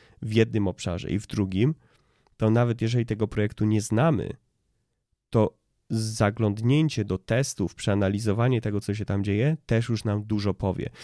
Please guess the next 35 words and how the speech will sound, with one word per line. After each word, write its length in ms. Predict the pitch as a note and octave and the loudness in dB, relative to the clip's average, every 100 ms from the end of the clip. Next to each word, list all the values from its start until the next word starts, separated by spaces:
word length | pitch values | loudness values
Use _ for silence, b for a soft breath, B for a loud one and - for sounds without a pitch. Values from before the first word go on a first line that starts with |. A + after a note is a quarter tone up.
| B B - | B B -2
Czyli 380 | - A2 A2+ - | 2 4 2 2
można 300 | A2+ B2 A#2+ | 0 0 -2
powiedzieć, 480 | A2 A2+ A2+ A#2+ A#2 | -4 -4 -2 -2 -4
że 400 | A2 G2+ G2 - - | -2 0 0 -4 -4
właśnie 280 | G2 - | -4 -2
jednym 400 | G#2+ A#2+ B2 A2 | 0 0 0 -2
z 60 | G2+ | -2
takich 300 | A2 A2 G#2 | -4 -4 -6
punktów, 520 | - A2+ A#2 G3+ - B B B | -2 -2 0 -4 -4 B B B
je-, 120 | - - - | 0 0 0
co, 200 | - - | -2 0
co 160 | C3+ | 0
robimy 380 | B2+ A#2 A#2 A2 | 0 0 0 0
działowo, 600 | A2 G#2 G2+ B2+ B2+ F#2+ | 0 0 2 2 0 -2
żeby 240 | G2+ G2 | -2 -4
ta 160 | G2+ A2 | -4 -4
podmiana 520 | - G#2+ G#2+ A#2 A#2+ | -4 -4 0 0 0
ludzi 300 | G#2+ A2+ A2 | 0 -2 -2
nie 120 | G#2+ | -4
była 140 | G#2+ G2+ | -2 -2
tak 180 | G#2+ G#2+ | -2 -4
bolesna, 640 | G2 F#2+ F#2+ G2+ C3 F#3 B B B B B | -2 -2 -2 0 0 0 B B B B B
to 140 | A2+ | 0
właśnie 480 | A2 A2+ - B2 A2 - b b | 2 0 0 0 0 -2 b b
jak 280 | A#2 B2+ C#3 | 2 2 4
najwięcej 520 | C3 A2+ A#2+ A#2+ G#2+ | 0 2 0 -2 -4
kroków 380 | - A#2+ A#2+ A#2+ | -2 -2 -2 -6
podejmowanych, 800 | - G#2 G#2+ G#2 A2 A2 G#2+ G#2 - - | -6 0 2 2 0 0 -2 -4 -12 -4
ym, 680 | G#2+ G2 G2 G2 G2 G2+ G2 G2 F#2+ F2 - A#2+ | 0 2 0 0 0 -2 0 0 -2 -4 -10 -16
ku 140 | - A2+ | -6 -2
temu, 380 | A#2+ A#2 B2+ | 2 2 2
żeby 340 | A#2 A2 G2+ G#2 | 0 -2 -2 -6
każdy 600 | - A#2+ A#2 A2+ A2+ A2+ | -4 -2 0 0 -2 -2
projekt 540 | - G2+ G2+ B2 B2+ | -2 -2 0 0 -2
był 280 | A2+ G#2 G#2+ | 0 2 2